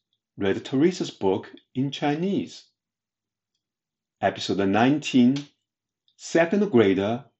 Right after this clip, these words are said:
Alexandra and her mom Gina read Teresa's book in English. Episode twenty, a short bio of Madame Wu,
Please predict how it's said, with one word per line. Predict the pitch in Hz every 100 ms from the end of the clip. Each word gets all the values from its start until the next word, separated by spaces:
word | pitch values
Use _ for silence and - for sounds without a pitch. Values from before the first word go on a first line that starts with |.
| _
Alexandra | 120 135 131 165 196 147 95
and | 104 127
her | 147 196
mom | 196 113 98 117 123
Gina | 165 208 160 82 - _ _ _ _ _
read | - 92 87 92 -
Teresa's | - 120 170 170
book | - 98 92 - _ _
in | 123 131
English. | 185 170 87 - - - - _ _ _ _ _ _ _ _ _ _ _ _ _ -
Episode | 104 - - 95 101
twenty, | - 185 208 190 95 - _ _ _ _ _ _ _ _
a | -
short | - 185 202 -
bio | 110 117 135
of | 127 120
Madame | 101 95 110 127 127
Wu, | 131 113 85